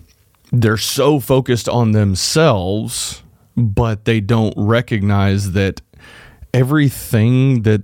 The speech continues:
has happened to them is a result of the decisions that they're making. If they're sitting in this comfort zone, there's a reason why. They're not making the decision. They're not making that tough call. So why do you think some people choose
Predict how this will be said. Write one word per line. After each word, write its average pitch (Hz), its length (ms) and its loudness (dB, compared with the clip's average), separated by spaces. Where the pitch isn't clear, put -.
has 101 220 2
happened 104 460 -2
to 123 200 0
them 151 320 0
is 104 140 -2
a 104 60 0
result 101 480 0
of 95 100 -2
the 101 80 -2
decisions 95 560 -2
that 87 160 -6
they're 85 160 -4
making. - 520 -10
If 117 140 -4
they're 95 120 -2
sitting 135 380 0
in 120 100 2
this 110 200 0
comfort 98 500 -2
zone, 104 520 2
there's 92 180 0
a 85 80 0
reason 82 380 0
why. - 380 -2
They're 101 220 0
not 113 220 0
making 98 540 0
the 95 100 0
decision. 95 560 -2
They're 101 100 0
not 95 200 0
making 98 560 0
that 90 300 -4
tough 92 320 -4
call. - 640 -6
So 123 160 0
why 120 220 0
do 165 80 0
you 156 120 0
think 135 340 -4
some 113 260 -2
people 107 320 0
choose 170 1000 0